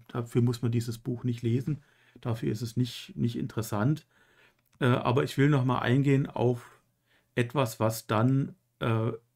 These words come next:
schon so ungefähr in der Mitte des Buches kommt oder kurz nach der Mitte des Buches, nämlich so eine Art Systematik, was, wie ist eigentlich sozusagen das Fachgebiet Speech Criticism systematisch aufgegliedert.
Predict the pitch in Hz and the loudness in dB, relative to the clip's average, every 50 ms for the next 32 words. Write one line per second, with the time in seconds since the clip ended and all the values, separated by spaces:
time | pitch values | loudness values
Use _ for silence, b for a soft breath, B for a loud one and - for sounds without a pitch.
0 | _ _ - - - - 123 120 131 131 131 143 - - _ _ _ _ _ - | _ _ -18 -10 -2 2 4 4 4 4 2 0 -4 -8 _ _ _ _ _ -10
1 | - 131 127 - - 135 131 127 123 120 - 123 117 117 113 110 107 113 120 160 | -2 -2 -2 0 2 2 2 2 2 2 2 2 2 4 4 4 6 6 6 6
2 | - - 156 - 131 117 - - - - 120 117 117 120 117 - - 113 110 120 | 6 4 0 2 2 -2 -2 -4 -6 -6 -6 -4 -6 -8 -10 -8 -4 -2 -2 -2
3 | 117 - - 113 107 - - 120 117 - - 107 107 127 - - - 127 123 127 | -2 -4 -6 -6 -6 -4 -6 -6 -6 -4 -4 -2 -2 -2 -4 -2 -2 0 0 0
4 | 120 131 127 - - - - 117 - - - 131 117 120 131 127 120 - - B | 0 -2 -2 -2 -4 -6 -10 -10 -10 -8 -8 -8 -4 -2 -2 -2 -2 -4 -12 B
5 | B B B B B B B B B B B B B B B 127 120 127 123 117 | B B B B B B B B B B B B B B B 4 4 4 4 4
6 | - 131 120 127 - - 107 110 123 120 - - - 123 - - - 117 113 107 | 2 2 2 2 2 0 0 0 -2 -2 -2 -4 -4 -4 -2 0 2 2 2 2
7 | 104 110 131 135 - - 120 117 - - - 113 120 123 - - _ _ _ _ | 2 2 2 0 0 -2 -4 -4 -4 -4 -2 0 0 0 -2 -10 _ _ _ _
8 | - - - 139 147 - 311 135 - - - - 117 131 127 120 - 127 120 - | -18 -8 -6 -4 -4 -2 -4 -6 -6 -8 -6 -4 -4 -4 -4 -6 -8 -10 -10 -8
9 | - 117 113 117 120 113 107 - - 120 117 117 - - 139 120 123 - 123 123 | -8 -6 -4 -4 -4 -6 -8 -8 -6 -6 -6 -6 -6 -8 -8 -8 -6 -4 -4 -4
10 | 123 120 - - b b b b b b b b b - - - - - 135 139 | -4 -4 -8 -18 b b b b b b b b b -14 -14 -10 -4 0 0 0
11 | 131 - - - - 135 120 123 120 117 131 117 - 127 117 117 - 139 127 117 | 0 -2 -6 -4 0 2 2 2 2 0 -2 -4 0 0 -2 0 2 0 0 2
12 | - - 117 113 107 101 104 107 - 117 113 - - - - 110 120 127 120 - | 4 4 4 4 4 2 0 0 -2 -4 -6 -8 -8 -2 2 4 4 4 2 -2
13 | - 123 117 - - 113 104 101 104 95 92 - - | -10 -10 -8 -6 -4 -4 -4 -4 -6 -8 -10 -14 -20